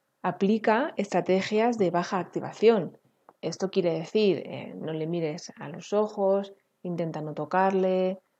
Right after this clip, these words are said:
háblale lo mínimo y si le hablas, que sea en un tono muy positivo, muy tranquilo, con frases muy concretas y muy concisas. Intenta despejar el entorno próximo.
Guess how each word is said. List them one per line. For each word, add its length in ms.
háblale 600
lo 140
mínimo 640
y 100
si 320
le 220
hablas, 480
que 120
sea 400
en 120
un 180
tono 420
muy 100
positivo, 840
muy 240
tranquilo, 840
con 280
frases 420
muy 260
concretas 580
y 40
muy 140
concisas. 720
Intenta 400
despejar 580
el 120
entorno 600
próximo. 720